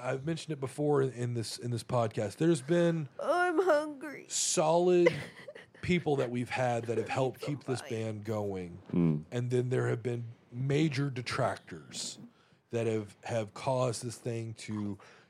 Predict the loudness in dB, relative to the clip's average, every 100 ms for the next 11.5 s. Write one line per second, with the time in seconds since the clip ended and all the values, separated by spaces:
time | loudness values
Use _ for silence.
0 | -6 -6 -2 0 2 2 2 0 -2 -8
1 | -20 -20 _ _ _ _ _ _ _ 2
2 | 2 6 8 8 4 2 0 -2 -2 2
3 | 4 2 -2 -6 -4 -2 -4 -4 0 0
4 | -2 -8 -10 -16 -20 _ _ _ _ _
5 | _ _ _ -4 0 2 4 4 2 0
6 | -6 -12 _ _ _ _ _ _ _ _
7 | _ _ _ _ _ _ _ _ 0 4
8 | 4 4 4 4 2 0 -2 -2 -4 -14
9 | _ -2 0 0 -4 -8 -14 _ _ -20
10 | -2 2 2 2 2 0 -4 -4 -4 -4
11 | -4 -4 -4 -6